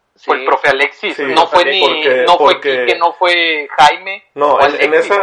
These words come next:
Speaker 3: en,
Speaker 2: Fue Alexis.
Speaker 3: en, en esos, en esos lasallistas, nuestro entreno-, en nuestro entrenador era Quique,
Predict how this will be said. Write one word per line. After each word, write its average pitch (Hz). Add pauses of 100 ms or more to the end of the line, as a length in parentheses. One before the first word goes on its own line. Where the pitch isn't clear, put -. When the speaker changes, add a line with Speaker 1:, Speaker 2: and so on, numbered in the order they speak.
Speaker 3:
en, -
Speaker 2:
Fue 139
Alexis. 151
Speaker 3:
en, 156
en 147
esos, 185
en 151
esos 156
lasallistas, 143
nuestro 139
entreno-, 117
en 123
nuestro 127
entrenador 123
era 156
Quique, 170